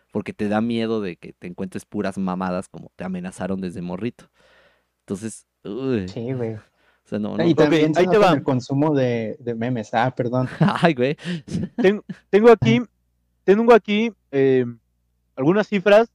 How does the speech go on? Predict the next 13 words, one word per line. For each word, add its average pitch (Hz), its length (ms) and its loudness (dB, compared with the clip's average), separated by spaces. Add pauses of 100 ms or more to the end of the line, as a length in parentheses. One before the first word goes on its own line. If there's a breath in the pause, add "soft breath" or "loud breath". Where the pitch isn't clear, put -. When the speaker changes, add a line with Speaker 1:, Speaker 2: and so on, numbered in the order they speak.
(120)
Speaker 3:
de 127 180 -2
enero 156 300 0
del 151 140 0
dos 123 160 -8
mil 151 120 -4
veinte 160 360 -2 (1120)
de 196 280 4 (120)
las 139 180 -2
más 180 240 2
usadas, 214 560 4 (460)
eh, 120 400 -2
redes 156 240 0
sociales, 196 560 0